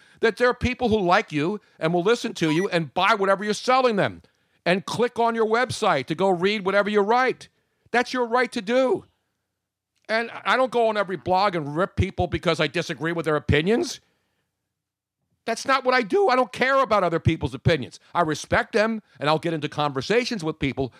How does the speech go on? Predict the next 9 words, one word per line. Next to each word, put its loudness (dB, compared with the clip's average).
about -2
things 0
that -2
we -4
can -2
agree -4
to -2
disagree -2
on. 0